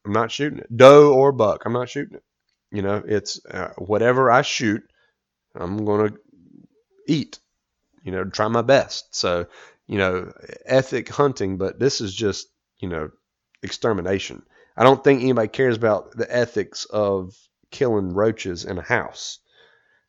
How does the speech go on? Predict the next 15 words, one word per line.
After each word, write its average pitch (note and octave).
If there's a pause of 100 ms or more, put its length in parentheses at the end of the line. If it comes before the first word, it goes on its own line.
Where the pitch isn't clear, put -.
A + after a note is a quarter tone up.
(280)
You F#2+
know, -
the G#2+
same C#3
thing. C#3
They're G#2
vermin. A2 (120)
We G#2
want G#2+
'em G2+
gone. A2
We G2
want G#2
'em G2
dead. G2